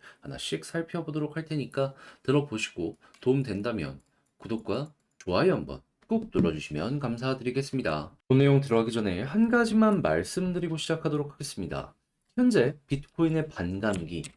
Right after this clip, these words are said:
그리고 이더리움의 덴쿤 관련된 이슈가 눈앞까지 다가오면서 계속 남들 다 올라가는 모습이 보여주고 있죠. 그런 만큼 지금은 무조건 수익을 봐야 되는 시장이다라고 할 수 있는데,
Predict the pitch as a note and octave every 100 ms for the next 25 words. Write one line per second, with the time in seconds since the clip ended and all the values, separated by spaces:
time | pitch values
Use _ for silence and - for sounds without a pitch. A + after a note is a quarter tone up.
0 | _ _ G#2 G2 E2+ - _ F#2+ G#2+ A2
1 | G#2 A2 C#3+ - G#2 F#2+ - D3 C#3 C3
2 | B2+ B2 A#2+ A2 F2 - - C#2+ F#2+ G2
3 | G#2 - - - _ F3+ F#3+ G3 E3 E3+
4 | E3 G2+ E2 A#2 D#2+ - - - - B3
5 | A#3+ - G2 D3 G3 G#3 E3+ B2 G#2 E3
6 | A3 A3+ A2+ - B2+ B2+ F#2 F2 G2 D#2+
7 | - D2 C#2+ - - - - C#3 C#3+ D#2
8 | F2+ - A#2+ G2+ F2 - - - A2 B2
9 | B2+ A#2+ F#2+ G#2 - A2 - D#3+ D3+ D3
10 | - G3 F#3+ G#3+ G#3 - G3 F#3+ F#3 D#3+
11 | F#2+ A2+ A2+ B2 A#2 G#2+ D#2 D#3